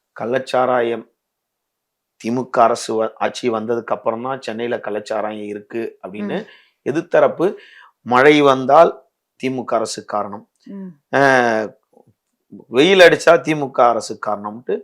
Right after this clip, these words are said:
Speaker 1: நடுநிலையாளர்கள் மாதிரி திமுக அரசை எல்லாத்தையும் குற்றம் சாட்டுற மாதிரி இதையும் குற்றம் சாட்ட முடியாது. ஏன்னு கேட்டா, இந்த இறப்பு, ஒரு உயிர் போனாலும் முதல்வர் தான் பொறுப்பு, பத்து உயிர் போனாலும் முதல்வர்
Speaker 2: ம்.
Speaker 1: தான் பொறுப்பு. ஆனா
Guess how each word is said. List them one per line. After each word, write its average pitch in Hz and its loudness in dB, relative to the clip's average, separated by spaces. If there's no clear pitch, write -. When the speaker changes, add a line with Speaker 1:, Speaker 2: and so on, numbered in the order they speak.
Speaker 1:
நடுநிலையாளர்கள் 143 2
மாதிரி 151 0
திமுக 165 -6
அரசை 151 0
எல்லாத்தையும் 151 0
குற்றம் 139 -8
சாட்டுற 110 -6
மாதிரி 127 -6
இதையும் 127 -8
குற்றம் 117 -12
சாட்ட 107 -8
முடியாது. 92 -18
ஏன்னு 131 -14
கேட்டா, - -10
இந்த 143 -2
இறப்பு, 139 -2
ஒரு 143 -2
உயிர் 156 -4
போனாலும் 131 -4
முதல்வர் 123 0
தான் 135 -2
பொறுப்பு, - -10
பத்து 120 -6
உயிர் 131 -6
போனாலும் 110 -10
முதல்வர் 104 -6
Speaker 2:
ம். 95 -10
Speaker 1:
தான் 107 -8
பொறுப்பு. 101 -18
ஆனா 98 -14